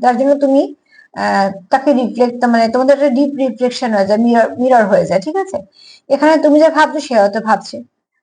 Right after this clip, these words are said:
তুমি যা করতে যাচ্ছ সে হয়তো সেটা করছে। <clears throat> বা কে যেমন একজন লিখেছিল যে আমি অসুস্থ হলে আমার পার্টনারও হয়। এটা যদি বারংবার হয়তো জানতাম, হ্যাঁ নিশ্চয়ই কিছু না কিছু তো চলছে,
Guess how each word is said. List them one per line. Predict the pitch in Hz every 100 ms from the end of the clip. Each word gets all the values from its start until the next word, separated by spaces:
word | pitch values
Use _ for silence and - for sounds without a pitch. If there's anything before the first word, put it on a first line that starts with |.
| -
তুমি | 285 285
যা | 311 302
করতে | 277 277 277 285
যাচ্ছ | 285 277
সে | 254
হয়তো | 214 214
সেটা | 247 220 220
করছে। | 208 208 254 277 _ _ -
<clears throat> | - 240 220 214
বা | 220 208 - - _ _ _ _ _ _ _ _ - _
কে | - 277
যেমন | 254 247
একজন | 247 254
লিখেছিল | 240 - 233 214
যে | 220 226
আমি | 226
অসুস্থ | 214 226 233
হলে | 220 220 - -
আমার | 214 202
পার্টনারও | 190 202 202 214
হয়। | 190 - _ _ _ -
এটা | 269 302
যদি | 285
বারংবার | 269 269 277 294 311
হয়তো | 311 254
জানতাম, | 240 233 262
হ্যাঁ | 262 240
নিশ্চয়ই | 226 - 254
কিছু | 233 240
না | 240
কিছু | - 226
তো | -
চলছে, | 240 214 -